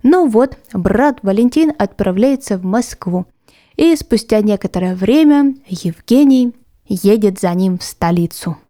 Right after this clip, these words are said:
По воспоминаниям самого писателя, приехав в Москву, у него не было каких-то масштабных планов.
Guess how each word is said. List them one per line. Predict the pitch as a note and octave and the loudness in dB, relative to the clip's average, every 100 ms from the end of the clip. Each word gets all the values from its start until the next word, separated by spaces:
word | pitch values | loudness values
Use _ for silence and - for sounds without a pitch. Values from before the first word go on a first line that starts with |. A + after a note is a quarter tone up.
| _ _ _ _ _ _ - | _ _ _ _ _ _ -4
По | G#3 | -2
воспоминаниям | G3+ - G#3+ G#3 G#3 F3+ E3 | -2 0 0 2 2 0 -4
самого | - F#3 F3 F3 | -4 -4 -2 -4
писателя, | F3 - B3 C4 F#3 - _ _ _ _ | -6 -4 -4 -2 -6 -8 _ _ _ _
приехав | A3 A3 B3 G#3 - | -2 0 -2 -4 -4
в | |
Москву, | F#3+ F#3 - G3 B3 C4+ - - - | -2 -4 -6 -2 0 -2 -6 -20 -4
у | A3 | 0
него | A#3+ C4 D4+ D4+ C4+ | 2 2 -2 -4 0
не | A#3+ A#3+ C#4+ | 2 4 4
было | C#4 G#3+ | 2 0
каких-то | G3+ F#3+ B3+ - G#3+ | -2 -2 -4 -2 -2
масштабных | G3 F#3+ - G3+ G#3 G3+ - | -2 -4 -2 -2 0 0 -2
планов. | - E3+ E3+ E3+ | -6 -4 -4 -8